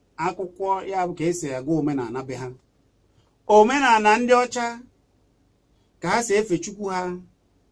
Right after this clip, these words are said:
na ndọrọ ndọrọ ha, ya bụ iwu be ha, bụ ihe eji kee ndị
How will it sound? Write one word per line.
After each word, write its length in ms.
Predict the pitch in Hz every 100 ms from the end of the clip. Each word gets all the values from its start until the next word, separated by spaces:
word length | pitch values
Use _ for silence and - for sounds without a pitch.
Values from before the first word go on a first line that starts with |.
| _ _ -
na 180 | 143 143
ndọrọ 320 | 139 143 143
ndọrọ 360 | 143 170 175 160
ha, 280 | 156 156 156 _ _ _ _ _ _ _ -
ya 180 | 165
bụ 100 | 156
iwu 220 | 147 139 151
be 120 | 147
ha, 180 | 143 147 - _ _ _ _ _
bụ 100 | _
ihe 160 | 123 139
eji 160 | 139 117
kee 180 | 131
ndị 480 | 127 127 131 131 135